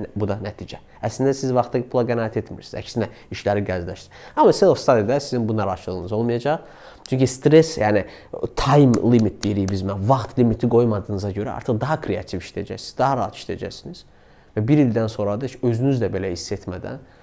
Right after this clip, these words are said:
şuuraltı şəkildə dil öyrənmək imkanına malik olacaqsınız, dostlar. Ona görə də bax, bu dediyim üç səbəbə görə birincisi, məqsədlərinizi doğru seçin.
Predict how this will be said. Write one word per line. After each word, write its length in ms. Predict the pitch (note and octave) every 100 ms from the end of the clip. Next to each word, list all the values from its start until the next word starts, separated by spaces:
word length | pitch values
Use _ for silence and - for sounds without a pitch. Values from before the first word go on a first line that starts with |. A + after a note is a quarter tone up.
| _ _ - -
şuuraltı 480 | B2 A2+ G2+ - A2+
şəkildə 340 | F#2 E2+ F#2+ G#2+
dil 160 | G#2 G2
öyrənmək 480 | F#2 F2+ F#2 F#2+ - _ _ _ _
imkanına 480 | G2+ F2+ F#2+ F2+ F#2+
malik 260 | F#2 E2+ -
olacaqsınız, 400 | D#2 - - -
dostlar. 340 | - - - - _ _ _ _ _ _ _ - _ - - - - -
Ona 160 | C#3+ F3+
görə 160 | E3+
də 80 | D3+
bax, 200 | C#3+ B2+ - -
bu 140 | B2 A2+ A#2
dediyim 320 | A2 A2 G#2+ -
üç 80 | -
səbəbə 340 | A2 G2+ G#2 G#2
görə 240 | G#2+ A2+ C3 C3+
birincisi, 480 | B2 G#2 F#2 - F2 D#2+
məqsədlərinizi 640 | E2 - F#2 G2+ G2 G2
doğru 240 | F#2 G2+ G#2
seçin. 400 | A2+ - B2